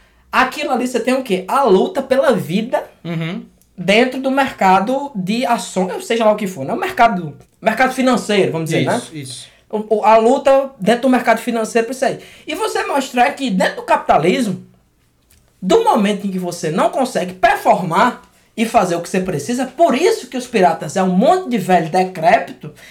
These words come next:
Speaker 1: e quando eles chegam lá nesses prédios maravilhosos que eles vão depredar, é o Yuppie jovem, bonito, com os dentes brilhantes, essa gente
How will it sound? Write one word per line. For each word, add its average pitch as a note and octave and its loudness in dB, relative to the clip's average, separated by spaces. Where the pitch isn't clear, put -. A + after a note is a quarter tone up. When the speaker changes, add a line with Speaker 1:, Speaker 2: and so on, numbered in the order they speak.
Speaker 1:
e A#3 0
quando D4+ 0
eles C#4+ -2
chegam G3 0
lá E3 4
nesses F#3 -4
prédios F#3 2
maravilhosos F3 4
que - -8
eles F3+ -4
vão E3 -6
depredar, D#3+ -2
é F#3+ 4
o F#3+ 2
Yuppie G3 -2
jovem, F3 4
bonito, F3+ 0
com G3 -4
os F#3 0
dentes E3+ -4
brilhantes, E3 0
essa E3 -8
gente E3 -6